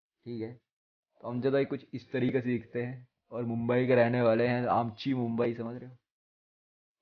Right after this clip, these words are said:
तो भाई तुम बता देना कैसे दिखते हैं, कैसे नहीं। बाकी मैं तो एक ही चीज़, तुम्हें पता है, अमजद भाई मेरे साथ खेलते होंगे, जो तुम्हें पता होगा, अमजद भाई का एक ही word है हमारे लिए, <laughs> वो तुम comment में बता देना।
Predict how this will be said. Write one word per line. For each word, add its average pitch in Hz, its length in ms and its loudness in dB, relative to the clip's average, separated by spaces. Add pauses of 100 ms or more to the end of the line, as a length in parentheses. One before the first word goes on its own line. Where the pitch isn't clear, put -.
तो 120 80 -12
भाई 117 180 0
तुम 123 180 -4
बता 117 220 4
देना 120 180 2
कैसे 120 300 -2
दिखते 107 340 -12
हैं, 113 120 -12
कैसे 113 260 -10
नहीं। 113 220 -10 (320)
बाकी 113 240 -8
मैं 120 140 -6
तो 117 120 -2
एक 113 180 0
ही 113 80 -4
चीज़, 117 200 -4
तुम्हें 123 200 -6
पता 123 160 2
है, 120 60 6
अमजद 120 220 2
भाई 120 120 4
मेरे 117 140 -2
साथ 123 100 -2
खेलते 113 300 -2
होंगे, 113 180 0
जो 113 100 -2
तुम्हें 113 200 -6
पता 104 180 -2
होगा, 104 260 2
अमजद 107 200 -4
भाई 110 80 -2
का 113 60 -4
एक 110 220 -4
ही 113 80 -6
word 110 160 -2
है 104 60 -2
हमारे 98 200 -4
लिए, 90 260 -12 (460)
<laughs> - 400 -20
वो 135 100 -4
तुम 135 220 4
comment 123 320 2
में 120 100 -4
बता 107 140 -2
देना। 90 260 -12